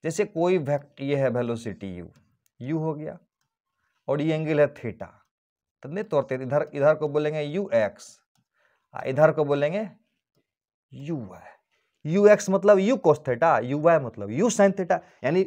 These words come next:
यू वेलोसिटी इधर है, लेकिन उसका एक कंपोनेंट इधर है जो पार्टिकल को एक्स की तरफ ले जाएगा, और दूसरा कंपोनेंट ये है जो पार्टिकल को वाई की तरफ ले जाएगा। यस, यानी ये पार्टिकल को इधर ले जाएगा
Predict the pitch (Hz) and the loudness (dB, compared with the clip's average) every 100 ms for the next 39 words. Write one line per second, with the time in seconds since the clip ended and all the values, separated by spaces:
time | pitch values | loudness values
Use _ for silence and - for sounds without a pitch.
0 | - 135 151 214 180 208 202 220 208 220 | -2 -6 -2 0 6 8 10 8 8 10
1 | 262 202 123 131 160 196 - 165 - 143 | 10 10 6 4 0 -2 -4 -6 -2 0
2 | 185 196 185 180 180 185 180 175 175 180 | 2 2 2 0 0 -2 0 2 4 4
3 | 190 - - - 160 160 160 160 156 180 | 4 -2 -12 -2 2 8 8 8 4 2
4 | 170 190 - 170 - - 185 180 160 175 | 4 2 4 0 2 0 2 4 4 4
5 | 175 202 208 147 - - 135 135 156 196 | 4 6 6 4 2 -4 -2 0 0 0
6 | 185 170 160 180 190 156 170 196 170 165 | 0 -2 -2 -2 -2 0 4 6 6 4
7 | 165 127 131 120 196 233 - 185 147 147 | 6 6 4 0 2 4 6 6 6 0
8 | 104 - 90 - - - _ _ _ _ | -8 -10 -14 -18 -20 -20 _ _ _ _
9 | _ _ _ _ _ _ _ 156 175 - | _ _ _ _ _ _ _ 0 0 -2
10 | - _ _ _ 151 175 175 208 240 196 | -10 _ _ _ 2 4 8 10 12 12
11 | 185 180 196 180 202 151 180 196 165 135 | 10 6 0 0 2 6 6 6 8 6
12 | 127 190 160 120 | 8 8 6 2